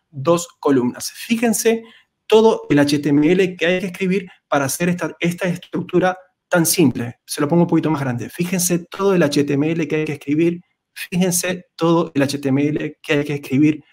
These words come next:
para hacer esa simple estructura. Se nos va un poco de las manos, claramente. Para solucionar todos estos problemas, todo este aprendizaje que hemos tenido a lo largo de Internet, tenemos dos grandes tecnologías. La primera que salió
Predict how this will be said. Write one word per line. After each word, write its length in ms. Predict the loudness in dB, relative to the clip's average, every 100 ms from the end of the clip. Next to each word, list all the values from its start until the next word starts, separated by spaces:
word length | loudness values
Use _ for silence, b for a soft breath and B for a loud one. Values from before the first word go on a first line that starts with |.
| b
para 140 | -4 -2
hacer 320 | -2 -2 -2
esa 280 | -2 -2 -4
simple 600 | -2 0 2 2 -2 -4
estructura. 520 | -8 -6 -6 -6 -10 -8
Se 100 | -2
nos 140 | 2 2
va 100 | 2
un 80 |
poco 200 | 0 -2
de 100 | -2
las 100 | -4
manos, 220 | -6 -12 -8
claramente. 500 | -4 -4 -6 -12 -20 _ B B B B B B _ _
Para 160 | 2 4
solucionar 540 | 2 2 2 2 2
todos 240 | 0 0
estos 180 | 0 -4
problemas, 540 | -6 -2 0 0 -2 -6
todo 240 | -2 -2
este 200 | -2 -4
aprendizaje 720 | -4 -2 -2 -2 -4 -2 -2
que 60 | -2
hemos 180 | -4
tenido 280 | -2 -4 -2
a 20 |
lo 80 | -2
largo 260 | -2 -2 0
de 60 |
Internet, 440 | 0 0 0 -2 B B _ 0
tenemos 420 | 4 4 2 -6 B _
dos 200 | 2 4
grandes 300 | 2 -2 -4
tecnologías. 560 | -4 -2 -2 -2 -8 -8
La 180 | -6 -2
primera 280 | 0 2 2
que 60 |
salió 540 | 0 2 4 2 -2